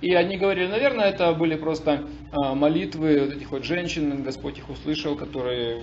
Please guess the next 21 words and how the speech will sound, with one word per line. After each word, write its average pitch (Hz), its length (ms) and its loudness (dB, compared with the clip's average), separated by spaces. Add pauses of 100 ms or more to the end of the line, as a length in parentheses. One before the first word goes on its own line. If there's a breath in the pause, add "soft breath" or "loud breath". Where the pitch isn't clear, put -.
(140)
молились 123 320 -6
о - 40 -14
том, 123 220 -6
чтобы 117 280 -6
царь 117 220 -4
выздоровел 117 420 -4
так, 139 320 2
чтобы 113 360 -6
их - 180 -12
младенцев, 117 560 -6 (160)
э, 113 320 -6 (220)
значит, 117 240 -12 (120)
пощадили. 143 640 0 (380 loud breath)
Другие 196 320 0
говорили, 180 360 4
что, 147 180 -2
может 147 200 0
быть, 139 120 -2
э, 127 500 -2
Бог 143 260 0
увидел 127 440 -2